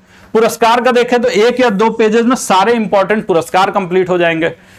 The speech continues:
लेकिन इससे आपको ताज्जुब होगा, हर वर्ष कम से कम एक प्रश्न तो आता ही है,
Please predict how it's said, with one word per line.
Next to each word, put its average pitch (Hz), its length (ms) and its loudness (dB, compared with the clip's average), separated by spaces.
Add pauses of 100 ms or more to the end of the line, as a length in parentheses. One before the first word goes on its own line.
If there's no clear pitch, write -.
(200)
लेकिन 220 600 2
इससे 262 400 0
आपको 208 380 0
ताज्जुब 240 500 0
होगा, 233 240 2
हर 269 340 0
वर्ष 240 380 0
कम 214 280 0
से 285 240 0
कम 262 220 0
एक 240 340 -2
प्रश्न 240 300 0
तो 254 140 -2
आता 185 340 2
ही 156 200 0
है, 123 180 -2